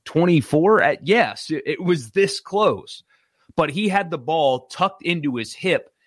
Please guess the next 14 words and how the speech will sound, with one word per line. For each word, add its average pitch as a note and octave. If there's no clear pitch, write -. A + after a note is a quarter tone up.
and C#3+
his A2
left D3+
arm, B2
and C#3
his A#2+
right D3
arm C3
was A#2
the A2+
one A#2
that, A2
that A2+
extended. G#2+